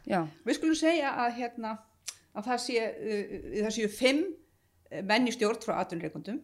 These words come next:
Speaker 1: Mhm.
Speaker 2: eða, eða atvinnurekandanum,
Speaker 1: Mhm.
Speaker 2: segi svona ef þetta er svolítið kannski stórt fyrirtæki,
Speaker 1: Mhm.
Speaker 2: og fimm frá, uh, launafólki.
Speaker 1: Mhm.
Speaker 2: Og þannig að, að þá verður allar ákvarðanir sem teknar um framvindu fyrirtækisins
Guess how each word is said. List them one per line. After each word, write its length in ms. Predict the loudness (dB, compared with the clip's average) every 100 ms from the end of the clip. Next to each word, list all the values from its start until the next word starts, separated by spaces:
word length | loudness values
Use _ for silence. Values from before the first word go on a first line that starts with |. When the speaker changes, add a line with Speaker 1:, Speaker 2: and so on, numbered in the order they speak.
| -4
Speaker 1:
Mhm. 300 | -2 -2 -4 _ _ _ _
Speaker 2:
eða, 140 | 4 6
eða 240 | 6 8 8
atvinnurekandanum, 1160 | 6 0 0 4 6 6 4 -2 -2 -2 -2 -2 -6
Speaker 1:
Mhm. 280 | -6 -4 -4
Speaker 2:
segi 280 | -2 -2 0
svona 180 | -2 -2
ef 80 | -4
þetta 40 |
er 100 | -4
svolítið 260 | -4 -4 -6
kannski 220 | -6 -6
stórt 220 | -8 -6
fyrirtæki, 460 | -8 -6 -8 -8 -12 -10
Speaker 1:
Mhm. 280 | -8 -6 -8 -12 _ -4
Speaker 2:
og 120 | -4
fimm 380 | 0 2 2 0
frá, 340 | 0 2 2
uh, 920 | 0 -4 -18 -20 -18 -16 -14 -12 -6 0
launafólki. 520 | 0 0 -6 -12 -20 _ -8
Speaker 1:
Mhm. 240 | -6 -6 -10 _ _ _ _
Speaker 2:
Og 340 | 0 0 -2 -12
þannig 340 | -4 -2 2 2
að, 300 | 2 0 -4
að 120 | -4
þá 240 | 2 6 8 6 2 -4 -12 -2
verður 720 | 4 4 2 -6 -4 -4 -4 _ _ _ _
allar 360 | -2 -2 -4 -2
ákvarðanir 520 | -2 -2 -4 -2 -2
sem 180 | -2 -4
teknar 520 | -4 -6 -4 -6 -6 -8
um 80 | -6
framvindu 520 | 0 0 0 -4 -2
fyrirtækisins 680 | -2 -2 -4 -8 -10 -12